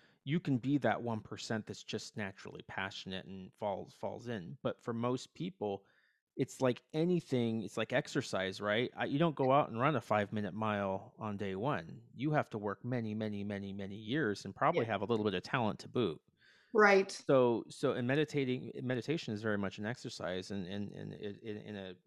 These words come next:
Speaker 1: a discipline in that way. And so if you're, if you're able to do five and then maybe do
Speaker 2: Totally.
Speaker 1: ten and, and, and it take, this is, <laughs> this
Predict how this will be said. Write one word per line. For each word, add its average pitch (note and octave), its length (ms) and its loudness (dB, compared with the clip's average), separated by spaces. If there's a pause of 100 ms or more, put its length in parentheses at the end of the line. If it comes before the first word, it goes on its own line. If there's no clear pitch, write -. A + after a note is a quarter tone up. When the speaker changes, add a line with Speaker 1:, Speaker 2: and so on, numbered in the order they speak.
(320)
Speaker 1:
a B2 40 -14
discipline A2+ 500 -4
in F2+ 100 -4
that E2+ 160 -6
way. F#2 260 -6
And G2 160 -12
so F#2+ 360 -4 (460)
if - 180 -8
you're, C3 340 2
if A#2+ 180 -6
you're A#2 160 -6
able A#2+ 260 -2
to B2+ 100 -6
do A2+ 180 -4
five G2 560 -6 (220)
and G#2+ 160 -8
then G#2 160 -8
maybe G#2 280 -8
do - 180 0
Speaker 2:
Totally. D#3+ 300 2
Speaker 1:
ten G#2 260 -12
and, A2+ 240 -6
and, G#2+ 140 -4
and G#2+ 160 -6
it G2+ 120 -10
take, - 340 -4 (920)
this E3 180 4
is, - 260 2
<laughs> - 560 -10
this - 100 -10